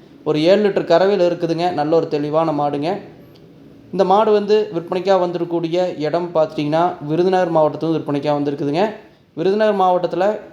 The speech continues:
சிவகாசி அருகே கார்னேசன் காலனிங்கிற பகுதியிலேருந்து விற்பனைக்காக வந்திருக்குதுங்க. மாட்டுக்காரரோட கான்டாக்ட் நம்பர் வந்து வீடியோல டிஸ்ப்ளே பண்ணிக்கிறேங்க. ஒருவேளை நம்ம சொல்லக்கூடிய தகவல் வந்து உங்களுக்கு போதுமானது இல்லைன்னா கூட இந்த நம்பர் கான்டாக்ட் பண்ணி கேட்டு தெரிஞ்சுக்கலாங்க.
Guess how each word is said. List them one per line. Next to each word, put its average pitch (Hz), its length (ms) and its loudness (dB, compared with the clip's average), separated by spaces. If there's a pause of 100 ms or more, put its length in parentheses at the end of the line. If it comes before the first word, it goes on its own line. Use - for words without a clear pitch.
(240)
சிவகாசி 190 580 2
அருகே 165 340 4
கார்னேசன் 170 600 2
காலனிங்கிற 156 420 4
பகுதியிலேருந்து 151 460 -2
விற்பனைக்காக 147 380 -2
வந்திருக்குதுங்க. 147 500 -2 (460)
மாட்டுக்காரரோட 180 520 0
கான்டாக்ட் 175 400 -2
நம்பர் 165 180 -2
வந்து 170 280 -2
வீடியோல 160 280 -2
டிஸ்ப்ளே 165 300 0
பண்ணிக்கிறேங்க. 156 560 0 (200)
ஒருவேளை 165 320 4
நம்ம 175 180 0
சொல்லக்கூடிய 202 540 2
தகவல் 175 400 4
வந்து 165 180 -2
உங்களுக்கு 165 260 -2
போதுமானது 156 360 -2
இல்லைன்னா 151 240 -6
கூட 151 180 -2 (340)
இந்த - 180 -10
நம்பர் 147 240 -2
கான்டாக்ட் 151 320 -4
பண்ணி 147 180 -4
கேட்டு 151 260 -2
தெரிஞ்சுக்கலாங்க. 147 600 -4